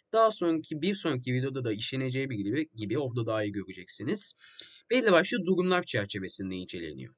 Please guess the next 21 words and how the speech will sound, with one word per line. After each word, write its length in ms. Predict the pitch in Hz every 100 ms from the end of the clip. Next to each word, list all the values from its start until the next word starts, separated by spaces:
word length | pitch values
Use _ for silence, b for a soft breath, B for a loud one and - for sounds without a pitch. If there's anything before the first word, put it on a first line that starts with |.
| _
Mesela 360 | 151 117 104 - _
Oort 340 | 131 202 247 196
bulutu 440 | 101 104 104 226 240
kütle 300 | - - 214
çekimsel 680 | 214 208 214 196 - 262
bir 100 | 165
sınırdır. 500 | 107 - 87 73 - - _ B B B
Ancak 340 | 131 143 127 123
eğer 220 | - 135 127
güneş 420 | 127 135 202 233
rüzgarlarını 580 | 202 151 131 120 113 113
kabul 240 | 117 117
edecek 360 | 120 110 113 -
olursanız 580 | 170 - 120 196 202 B B B _
o 160 | 180 135
da 260 | 170 202
başka 300 | 170 151 127
sınırlara 480 | 147 120 107 110 131
yol 160 | 135 107
açacaktır 500 | 101 101 90 _ 76
elbette. 440 | 65 - _ -